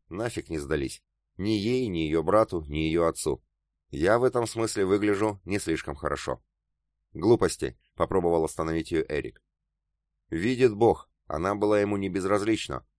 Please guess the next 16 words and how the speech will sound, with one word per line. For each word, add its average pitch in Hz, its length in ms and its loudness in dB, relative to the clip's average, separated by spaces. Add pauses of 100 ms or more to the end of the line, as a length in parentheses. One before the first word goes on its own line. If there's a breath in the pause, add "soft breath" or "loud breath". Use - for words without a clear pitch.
(260)
но 107 120 2
он 127 140 4
с - 40 -4
самого 123 340 2
начала 104 460 2
знал, 98 360 -2
что - 220 0
их 90 120 2
отношения 101 680 -4
не 120 280 -2
имеют 95 420 -2 (100)
и 123 140 -6
не 120 100 0
могут 78 360 -2
иметь 67 260 -4
будущего. 64 540 -6